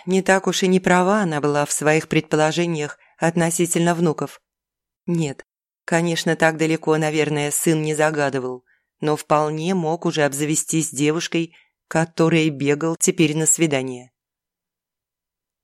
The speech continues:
«Какие деньги?» «Ну,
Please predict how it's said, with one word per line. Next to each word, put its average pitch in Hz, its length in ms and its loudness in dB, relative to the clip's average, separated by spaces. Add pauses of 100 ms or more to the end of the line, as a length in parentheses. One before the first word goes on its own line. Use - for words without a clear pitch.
(120)
«Какие 135 540 0
деньги?» 131 680 4 (640)
«Ну, 220 300 2